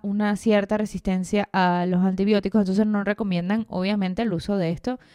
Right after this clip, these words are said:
con frecuencia porque si ya desarrollas, eh, el, el, el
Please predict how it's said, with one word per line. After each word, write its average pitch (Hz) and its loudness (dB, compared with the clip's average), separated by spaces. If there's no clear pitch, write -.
con 185 -6
frecuencia 170 -4
porque 170 -2
si 202 -4
ya 165 2
desarrollas, 185 2
eh, 180 -4
el, 170 -8
el, - -6
el 170 -8